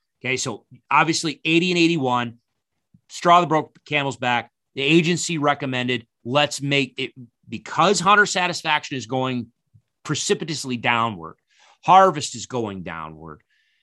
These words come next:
the number of hunters is just going through the roof. The agency decided to make it limited draw. And so the Wildlife Commission met yesterday. They discussed it,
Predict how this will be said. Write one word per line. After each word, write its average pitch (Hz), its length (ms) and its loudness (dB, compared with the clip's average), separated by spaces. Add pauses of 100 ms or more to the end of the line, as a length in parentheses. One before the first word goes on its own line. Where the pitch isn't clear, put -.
(200)
the 127 120 -4
number 170 320 2
of 160 80 0
hunters 151 380 0
is 120 120 -6
just 135 200 -6
going 117 220 -4
through 117 180 -10
the 110 80 -8
roof. 160 300 6 (500)
The 117 160 -4
agency 135 400 -4
decided 127 480 -2
to 113 80 -8
make 113 240 -4
it 104 100 -12
limited 98 340 -10
draw. 131 400 4
And 104 140 -12
so 107 260 -8
the 104 100 -8
Wildlife 135 480 0
Commission 113 580 -8 (680)
met 139 420 0
yesterday. 110 720 -6 (600)
They 190 80 -10
discussed - 480 0
it, 139 180 -6